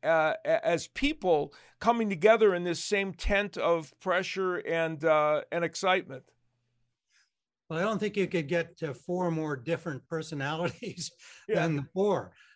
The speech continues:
Speaker 2: Uh, you know, uh, Duran, uh, was kind of otherworldly, uh, and the fact that, uh, you know, he, he, he came from Panama, obviously, and, uh, his lingua-, uh, his English was really quite good, uh, but there was so much of the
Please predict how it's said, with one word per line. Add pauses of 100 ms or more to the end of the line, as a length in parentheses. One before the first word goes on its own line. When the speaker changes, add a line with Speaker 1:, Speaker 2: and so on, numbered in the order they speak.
(100)
Speaker 2:
Uh,
you
know,
uh,
Duran,
uh,
was
kind
of
otherworldly, (420)
uh,
and
the
fact
that,
uh,
you
know,
he,
he,
he
came
from (100)
Panama,
obviously,
and, (440)
uh,
his
lingua-,
uh,
his
English
was
really
quite
good, (440)
uh,
but
there
was
so
much
of
the